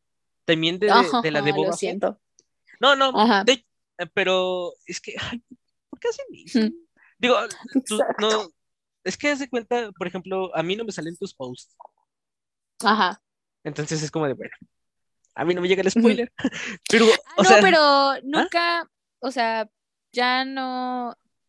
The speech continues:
Speaker 2: yo no p-, comparto ese tipo de spoilers porque sé que dije, bueno, está bien, algunas personas no lo han visto,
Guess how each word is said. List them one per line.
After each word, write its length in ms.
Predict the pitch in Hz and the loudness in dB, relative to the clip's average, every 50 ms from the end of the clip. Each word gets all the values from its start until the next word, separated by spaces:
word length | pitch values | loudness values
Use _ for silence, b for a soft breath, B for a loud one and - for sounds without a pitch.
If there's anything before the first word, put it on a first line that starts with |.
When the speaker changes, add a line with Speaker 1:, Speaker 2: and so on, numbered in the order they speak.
| _ | _
Speaker 2:
yo 180 | - 202 277 294 | -6 -2 -2 0
no 200 | 302 320 330 330 | 0 0 -2 -2
p-, 180 | _ - 220 - | _ -14 -12 -4
comparto 520 | - 240 233 233 226 220 226 226 - 226 | -2 -2 2 4 4 2 2 2 -2 -2
ese 180 | 233 240 - 226 | -2 -2 -4 -6
tipo 200 | 214 220 - 214 | -8 -6 -4 -4
de 120 | 190 190 | -4 -4
spoilers 400 | - _ - 180 185 196 208 247 - | -6 _ -2 0 0 2 0 -2 -2
porque 240 | - - - - - | -8 -14 -14 -12 -6
sé 140 | - 180 - | -6 -6 -6
que 120 | - 170 | -6 -8
dije, 240 | 151 107 - - 131 | -8 -6 -6 -6 -4
bueno, 200 | - 175 180 175 - | -4 -4 -6 -6 -10
está 140 | - - 175 | -10 -10 -10
bien, 280 | 175 190 208 208 190 170 | -8 -8 -8 -10 -8 -6
algunas 340 | 156 170 175 180 180 185 185 | -8 -8 -2 0 0 0 0
personas 580 | - - - - - - 247 262 233 214 - - | -2 -8 -6 -6 -2 0 0 2 2 0 -2 -2
no 60 | 208 | 0
lo 80 | 202 208 | 0 0
han 100 | 208 214 | 0 -2
visto, 420 | 233 302 - - _ - - - | -4 -6 -6 -6 _ -8 -8 -8